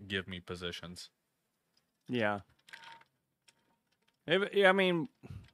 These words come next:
Speaker 2: I was there watching it live in person, and you definitely, when you're watching, especially at that track, that's a, it's a different,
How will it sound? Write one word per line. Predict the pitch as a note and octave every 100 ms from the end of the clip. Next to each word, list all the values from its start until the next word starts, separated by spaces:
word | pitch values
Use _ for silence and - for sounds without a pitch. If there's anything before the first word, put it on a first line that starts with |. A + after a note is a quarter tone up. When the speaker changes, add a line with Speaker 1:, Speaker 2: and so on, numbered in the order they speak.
| _ _ _ -
Speaker 2:
I | F3
was | G3 C#3
there | D3 A#2+
watching | A#2 C3 B2+ B2+
it | G2 G2
live | G#2+ A2
in | G2+ F#2+
person, | B2+ B2 - F#2 F2+ _ _ _ _ _ _ _ _ A2+
and | A2+ A#2 A2+ - _ _ _ C#3+
you | C3
definitely, | A2+ C#3+ D#3 G3+ A#3+ G#3+
when | F3+ B2+ - D3 D3
you're | C3+
watching, | A2 A#2+ F3 G#3 - F#3 E3+ C#3 - - -
especially | - G#3 A3+ F3 G2
at | F2+
that | C3+ -
track, | - G#2+ F2+ -
that's | D3+ -
a, | C#3+ A#2+ _ _ _ _ _ _ _ -
it's | F#3 -
a | D#3
different, | G#2 C3 D#3 - A#2+